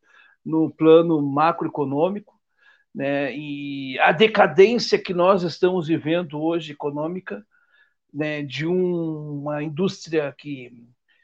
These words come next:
perdeu, né, ela perdeu muito espaço, infelizmente. Nós perdemos muito o nosso parque, parque fabril, né, nos últimos anos.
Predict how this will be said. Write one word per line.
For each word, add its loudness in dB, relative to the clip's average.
perdeu, 8
né, -4
ela -8
perdeu 2
muito -6
espaço, -2
infelizmente. -6
Nós -6
perdemos -2
muito -4
o -2
nosso -6
parque, -2
parque -2
fabril, -8
né, -10
nos -10
últimos 0
anos. 2